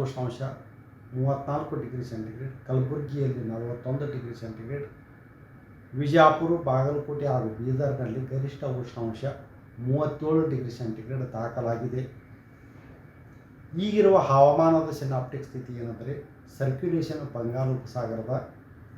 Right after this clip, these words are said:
ನೈಋತ್ಯ ಭಾಗದಲ್ಲಿ ತಮಿಳುನಾಡು ಕರಾವಳಿ ಹತ್ತಿರ ಇದ್ದು, ಅದು ಒಂದು ಪಾಯಿಂಟ್ ಐದು ಮತ್ತು ಮೂರು ಪಾಯಿಂಟ್ ಒಂದು ಕಿಲೋಮೀಟರ್ ಎತ್ತರದ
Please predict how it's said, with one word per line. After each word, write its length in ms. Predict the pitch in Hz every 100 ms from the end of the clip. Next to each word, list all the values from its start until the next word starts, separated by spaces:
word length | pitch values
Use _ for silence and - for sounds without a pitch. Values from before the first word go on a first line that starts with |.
| -
ನೈಋತ್ಯ 460 | 127 147 165 - 160 127
ಭಾಗದಲ್ಲಿ 440 | 127 127 113 113 135 -
ತಮಿಳುನಾಡು 560 | 127 147 151 147 147 -
ಕರಾವಳಿ 420 | 131 131 135 135 127
ಹತ್ತಿರ 360 | 110 - 127 123 127 - - - - - - - -
ಇದ್ದು, 320 | 147 156 131 143 143 - - - - - - -
ಅದು 180 | 139 143 135
ಒಂದು 240 | 139 160 160
ಪಾಯಿಂಟ್ 300 | 156 147 135 131
ಐದು 120 | 131 135
ಮತ್ತು 220 | 123 - 127
ಮೂರು 260 | 123 139 -
ಪಾಯಿಂಟ್ 320 | 135 127 123 131
ಒಂದು 160 | 131 135
ಕಿಲೋಮೀಟರ್ 440 | 127 120 120 123 120
ಎತ್ತರದ 400 | 110 - 135 131